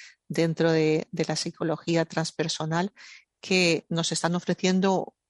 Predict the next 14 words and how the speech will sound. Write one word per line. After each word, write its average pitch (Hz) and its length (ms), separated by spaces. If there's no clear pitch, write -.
un 190 120
trabajo, 180 580
unos 170 320
estudios, 180 720
unas 170 300
reflexiones 170 840
muy, 190 460
muy 180 320
interesantes 170 840
y - 20
a 165 60
tener 160 300
en 165 120
cuenta. - 500